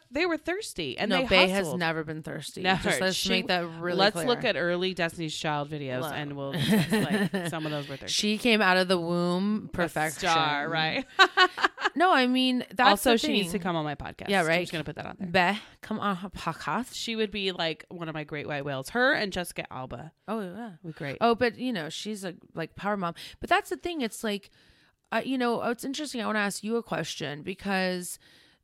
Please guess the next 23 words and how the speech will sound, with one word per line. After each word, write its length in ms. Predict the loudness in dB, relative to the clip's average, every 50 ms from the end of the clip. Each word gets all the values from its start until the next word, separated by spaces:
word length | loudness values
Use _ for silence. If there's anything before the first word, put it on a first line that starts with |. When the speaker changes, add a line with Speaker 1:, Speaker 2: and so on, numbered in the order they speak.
| -6
Speaker 2:
you 140 | 0 0 2
know, 360 | 2 4 4 4 4 2 0 -2 0
I 260 | 2 2 4 4 2
don't 240 | 2 0 -2 -2 -2
know 360 | -2 0 0 2 2 0 0 -2 -2
where 160 | -2 -2 -2
fifteen 460 | -2 -4 -8 -8 -8 -8 -6 -6 -6
years 220 | -4 -4 -6 -6
has 160 | -6 -8 -8 -6
gone 520 | -2 -2 -2 -2 -2 -6 -8 -12 -14 -16 _ -20 -20 -20 _ -6
because, 720 | -6 -4 -4 -2 0 2 2 4 2 2 0 -2 -4 -8
Speaker 1:
Mm-hmm. 180 | -10 -10 -10
Speaker 2:
first 240 | -4 -4 -2 -2 -2
of 80 | 0 2
all, 80 | 2
we 80 | 2 2
don't 140 | 2 2 0
have 100 | 0 -2
seasons 560 | -4 -6 -4 -4 -4 -4 -4 -6 -6 -8 -6
here. 380 | -6 -8 -8 -6 -8 -10 -10 _ -16 -20 -20 -20 -14 -4
And, 240 | -2 0 0 2 2
like, 220 | 0 0 0 4 4
every, 880 | 4 6 8 6 6 6 4 4 4 4 4 4 4 4 2 2 0